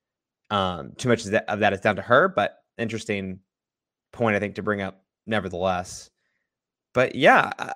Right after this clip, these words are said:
I, I guess the next thing to talk about is just sort of, like, the humor and the emotional, uh, points, because,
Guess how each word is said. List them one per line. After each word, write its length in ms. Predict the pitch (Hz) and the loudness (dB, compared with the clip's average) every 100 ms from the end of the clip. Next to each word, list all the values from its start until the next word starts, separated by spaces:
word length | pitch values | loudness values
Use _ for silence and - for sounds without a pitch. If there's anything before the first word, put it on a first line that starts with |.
| - | -10
I, 200 | - - | -10 -2
I 80 | 156 | 2
guess 240 | 156 208 - | 6 4 2
the 220 | 143 143 | 0 2
next 280 | 143 160 - | 2 0 -2
thing 120 | 156 | -2
to 60 | |
talk 160 | 147 139 | 2 2
about 340 | 135 131 - - | 6 4 4 -2
is 320 | 123 143 139 | 0 2 0
just 220 | - 113 | -6 -6
sort 160 | - 104 | -4 -4
of, 100 | 95 | -4
like, 240 | 98 98 - | -6 -6 -6
the 80 | 104 | -8
humor 540 | - 117 107 101 98 | -6 -4 -2 -2 0
and 160 | 95 95 | -2 -4
the 80 | 95 | -6
emotional, 720 | 95 98 - 101 95 92 - _ _ _ _ _ - | -4 -6 -6 -10 -8 -10 -14 _ _ _ _ _ -6
uh, 240 | 110 104 95 | 0 0 0
points, 480 | - 131 123 - - | -2 0 0 -2 -12
because, 800 | 107 107 98 95 92 - - | -8 -2 -2 -2 -8 -14 -20